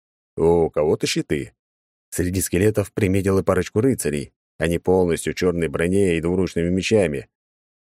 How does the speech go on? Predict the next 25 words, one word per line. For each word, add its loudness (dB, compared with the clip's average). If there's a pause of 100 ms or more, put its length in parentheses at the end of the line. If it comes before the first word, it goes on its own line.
Ну, 2
классические 2
воины 4
некромантов. -2 (380)
Скелетов 0
около 2
тысячи, -2 (180)
но -2
и 4
это 2
не 0
вся 2
армия -2
некроманта. -4 (480)
Просто 0
очередная 2
проверка 2
наших -2
сил. 0 (460)
Думает, 2
гадает, 0
как 0
нас -2
легче 0
одолеть. -4